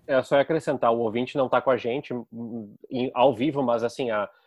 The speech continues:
Bolsonaro falando agora, oito horas e quinze minutos da noite, ao vivo, em entrevista coletiva, é,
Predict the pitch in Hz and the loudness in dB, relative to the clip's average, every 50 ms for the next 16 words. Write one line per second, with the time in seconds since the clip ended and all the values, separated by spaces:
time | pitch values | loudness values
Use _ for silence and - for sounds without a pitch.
0 | - _ - 107 113 110 - 131 123 117 123 131 135 - - - 131 127 127 127 | -20 _ -8 -8 -8 -6 -6 -4 -2 -2 -2 -2 -4 -6 0 2 2 4 4 4
1 | 139 147 131 110 104 110 110 120 117 110 104 107 110 - - 113 110 110 110 107 | 4 4 2 2 4 4 4 6 6 4 2 2 -2 0 0 0 0 2 0 -4
2 | - - 117 113 101 107 113 113 107 - - 123 113 104 104 110 117 120 - 120 | -6 -6 -8 -8 -6 -6 -6 -6 -8 -6 -4 -4 -4 -2 -2 -4 -4 -4 -4 -4
3 | 110 101 92 98 110 117 113 113 113 107 - _ _ _ _ - 113 104 104 101 | -2 -2 -2 -4 -6 -6 -6 -4 -6 -8 -8 _ _ _ _ -10 -8 -8 -8 -8
4 | 110 107 98 - 104 107 98 104 104 - - - 113 107 104 101 - - - 123 | -8 -10 -10 -8 -8 -6 -6 -6 -8 -8 -6 -4 -2 -2 -2 -4 -6 -6 -4 -4
5 | 147 131 123 104 - _ _ _ _ _ _ _ 131 120 113 117 117 113 110 107 | -2 -2 -4 -6 -8 _ _ _ _ _ _ _ -2 0 2 4 4 4 4 4
6 | 104 101 104 - | 2 0 0 -4